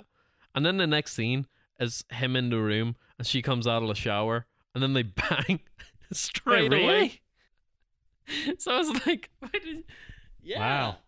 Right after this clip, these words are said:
Speaker 1: It's the next scene. So it's, it's, like, the morning after he sleeps in the
Speaker 2: Right.
Speaker 1: car.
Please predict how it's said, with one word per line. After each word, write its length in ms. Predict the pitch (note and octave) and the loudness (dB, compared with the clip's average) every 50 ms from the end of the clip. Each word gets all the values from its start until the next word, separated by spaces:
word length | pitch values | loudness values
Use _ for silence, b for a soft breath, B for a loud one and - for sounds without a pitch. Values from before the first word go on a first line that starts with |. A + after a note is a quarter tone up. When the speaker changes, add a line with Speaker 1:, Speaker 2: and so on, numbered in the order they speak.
| - - _ - - _ - - - | -20 -20 _ -20 -20 _ -20 -20 -18
Speaker 1:
It's 140 | - G#3+ A3+ C#4+ | -18 -16 -16 -16
the 140 | C4 B3 A#3+ | -20 -16 -10
next 280 | A#3+ C4 C4 - - - | -6 -6 -6 -6 -10 -12
scene. 340 | - A#3 A#3+ A3+ F#3+ D#3 | -8 -6 -4 -2 -2 -4
So 320 | E3 - G3+ G3+ F#3+ F3+ B B B B B B B - | -2 0 0 0 0 0 B B B B B B B -2
it's, 280 | F#3 F#3 F3 - - _ _ _ _ _ _ _ _ _ _ _ _ _ | -2 -2 -2 -4 -14 _ _ _ _ _ _ _ _ _ _ _ _ _
it's, 340 | - F3 F#3+ F#3 - - | -4 -4 -4 -4 -4 -4
like, 200 | F#3+ F#3+ F#3+ F3+ | -2 -2 -2 -2
the 100 | - F#3 | -4 -6
morning 460 | F3+ E3+ E3+ F3 F#3 G3+ G#3 G#3 G3 D3+ | -4 -4 -4 -4 -4 -4 -4 -4 -4 -2
after 320 | C#3 C#3 D3 - D#3+ C3 | -2 -2 -2 -4 -4 -4
he 180 | C3 D3+ D#3 D#3 | -2 -2 -2 -2
sleeps 400 | - - C#3+ C#3+ C3 C3+ - - | -4 -2 -2 -2 -2 -2 -2 0
in 60 | C3+ | 2
the 60 | C3 | 2
Speaker 2:
Right. 100 | B2+ A#2 | 2 2
Speaker 1:
car. 300 | G2+ B2+ B2+ A2+ G2 F#2+ | 2 2 2 2 0 -2